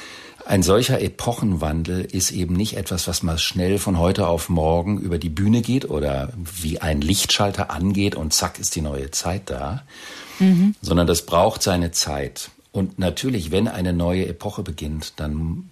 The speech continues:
Speaker 1: muss in Anführungsstrichen ganz viel von dem alten System runtergefahren werden, damit Raum für das Neue entsteht. Also wir sind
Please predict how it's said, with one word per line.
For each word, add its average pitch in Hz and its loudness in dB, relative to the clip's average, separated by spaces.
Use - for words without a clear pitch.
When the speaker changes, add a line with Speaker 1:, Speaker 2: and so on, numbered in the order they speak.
Speaker 1:
muss 95 0
in 85 -6
Anführungsstrichen 78 -4
ganz 85 2
viel - -2
von - -4
dem 76 -2
alten 90 0
System 78 0
runtergefahren 69 0
werden, 69 -4
damit 90 4
Raum 90 6
für 135 -4
das 110 0
Neue 98 4
entsteht. - -8
Also 85 -4
wir 107 2
sind 135 0